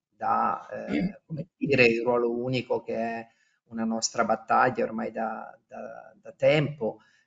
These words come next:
Speaker 1: Ehm, c'è una necessità che noi abbiamo posto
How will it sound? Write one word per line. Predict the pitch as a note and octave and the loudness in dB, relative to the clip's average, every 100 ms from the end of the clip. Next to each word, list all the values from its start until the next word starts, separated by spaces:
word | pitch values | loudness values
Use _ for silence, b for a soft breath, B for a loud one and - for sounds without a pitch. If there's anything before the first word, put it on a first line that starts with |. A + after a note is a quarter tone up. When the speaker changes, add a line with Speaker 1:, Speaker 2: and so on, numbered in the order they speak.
| _ | _
Speaker 1:
Ehm, | - A#2+ A#2 A2 - - - | -6 -4 -2 -4 -10 -18 -18
c'è | - D#3+ | 2 6
una | D#3 C#3+ B2+ | 6 4 2
necessità | B2+ - B2+ - C#3 B2+ C#3+ A#2+ E2+ - | 2 2 2 0 0 4 6 6 4 -6
che | |
noi | A#2+ B2+ A#2+ | -10 -8 -8
abbiamo | A2+ A2+ A#2 A#2 | -6 -6 -6 -4
posto | - D#3 C3 - - A2 | 2 2 2 -2 -6 -10